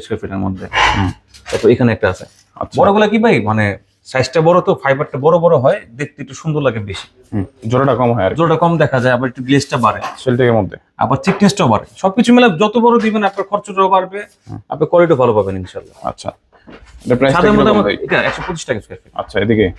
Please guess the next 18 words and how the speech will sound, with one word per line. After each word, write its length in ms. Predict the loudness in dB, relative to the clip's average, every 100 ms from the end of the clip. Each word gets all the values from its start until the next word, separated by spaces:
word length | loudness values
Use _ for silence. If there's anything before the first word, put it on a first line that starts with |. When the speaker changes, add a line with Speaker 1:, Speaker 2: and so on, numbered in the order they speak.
| -14 -18 -4
Speaker 1:
এটা 100 | 0
ভাই 80 | 2
একশো 120 | 2 0
বাইশ 120 | 0 0
টাকা 120 | -2 -4
স্কয়ার 160 | -8 -8
ফিট। 120 | -12
Speaker 2:
আচ্ছা। 340 | _ _ -10 0
Speaker 1:
এটার 140 | 2 2
মধ্যে 140 | 2
যে 60 | 0 2
ফাইবার 240 | 2 0 -2
দেখতেছেন, 340 | -10 -12 -12
Speaker 2:
দিয়েছে। 640 | -16 _ _ _ _ 0 2
Speaker 1:
আমাদের 220 | 2 2
আরো 120 | 0 0 -2 0
অনেক 160 | 0 0 -6 -4
র‍্যান্ডম 280 | 0 2